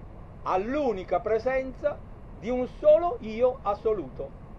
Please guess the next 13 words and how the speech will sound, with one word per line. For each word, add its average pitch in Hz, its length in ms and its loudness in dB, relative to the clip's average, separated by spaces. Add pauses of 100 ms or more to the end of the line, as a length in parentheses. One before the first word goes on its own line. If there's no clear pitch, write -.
(680)
Quindi 170 320 -6 (160)
possiamo 160 520 2
essere 135 420 0
sicuri 156 600 -4 (120)
della 123 260 -4
vita 151 300 -4
eterna, 160 600 -2 (580)
perché - 460 -2 (360)
saremo 233 380 2
un 208 160 -4
tutt'uno, 220 580 -10 (720)
ed 160 180 -6
essendo 143 720 -2